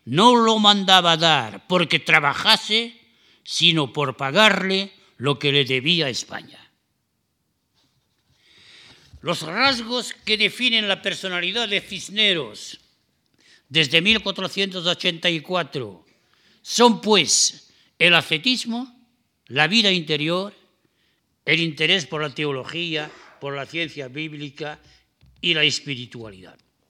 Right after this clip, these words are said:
Vamos a detenernos brevemente en tres facetas de aquella personalidad: el mecenas, el reformador, el inquisidor.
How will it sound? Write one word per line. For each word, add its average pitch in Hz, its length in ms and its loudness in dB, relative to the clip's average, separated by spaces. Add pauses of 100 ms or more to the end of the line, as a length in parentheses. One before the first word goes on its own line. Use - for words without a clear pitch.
(1200)
Vamos 262 360 2
a 233 80 -2
detenernos 208 720 0
brevemente 180 800 2 (100)
en 147 200 -6
tres 220 240 4
facetas 139 720 -8 (460)
de 143 100 -8
aquella 151 320 -4
personalidad: 110 640 -14 (460)
el 143 160 -6
mecenas, 190 680 -2 (140)
el 143 140 -6
reformador, 160 960 -6
el 147 120 -6
inquisidor. 127 720 -10